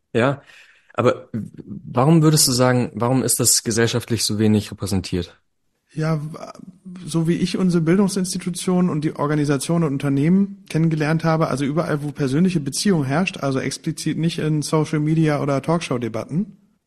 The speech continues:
Speaker 2: ist eigentlich die Ideologie, Konflikten und auf die Füße treten eher aus dem Weg zu gehen.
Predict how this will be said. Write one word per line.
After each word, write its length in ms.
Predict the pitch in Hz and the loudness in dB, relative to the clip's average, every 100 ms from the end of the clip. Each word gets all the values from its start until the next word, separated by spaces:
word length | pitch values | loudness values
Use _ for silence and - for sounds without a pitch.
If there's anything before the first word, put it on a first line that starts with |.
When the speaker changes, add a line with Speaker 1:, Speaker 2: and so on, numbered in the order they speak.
| _ | _
Speaker 2:
ist 260 | 147 - - | -8 -8 -6
eigentlich 360 | 135 175 165 | -2 -2 -2
die 160 | - - | -8 -8
Ideologie, 640 | 156 151 147 147 143 165 165 | -2 0 2 0 0 -2 0
Konflikten 920 | 160 143 - 160 170 - 156 156 156 | -2 -2 -2 -4 -4 -8 -2 0 -2
und 560 | - 151 143 135 - _ _ _ _ _ _ | -2 -2 -2 -4 -10 _ _ _ _ _ _
auf 200 | 135 139 | -4 -4
die 80 | - | -4
Füße 340 | 156 - 185 165 | -4 -2 0 -2
treten 340 | - 165 160 | -2 -2 -2
eher 240 | 135 156 | -2 0
aus 160 | 151 151 | 0 -2
dem 140 | 147 | -2
Weg 160 | 139 143 | -2 -4
zu 120 | - | -6
gehen. 260 | 123 - | -6 -8